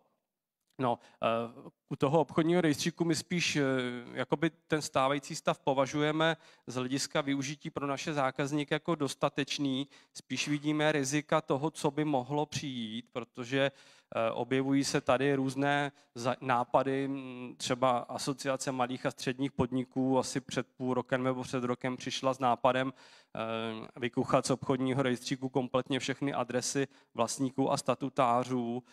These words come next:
mm, s odvoláním na ochranu osobních údajů. Ehm,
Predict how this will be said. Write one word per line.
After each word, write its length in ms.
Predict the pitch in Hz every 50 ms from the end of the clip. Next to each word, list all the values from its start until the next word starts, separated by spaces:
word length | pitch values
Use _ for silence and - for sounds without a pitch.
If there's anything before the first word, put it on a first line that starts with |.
| - _ _ _ _ _ -
mm, 220 | - - - 117
s 120 | - - -
odvoláním 560 | 117 110 110 117 117 120 120 120 131 131 127
na 80 | 113
ochranu 560 | - 127 123 - - 139 131 123 127 135 127 123
osobních 500 | 117 - - 135 127 135 139 135 - 139
údajů. 640 | 131 127 131 127 123 123 120 113 110 110 117 127 - _ _ _ _ _ _ -
Ehm, 560 | - 107 110 113 110 110 113 110 107 107 104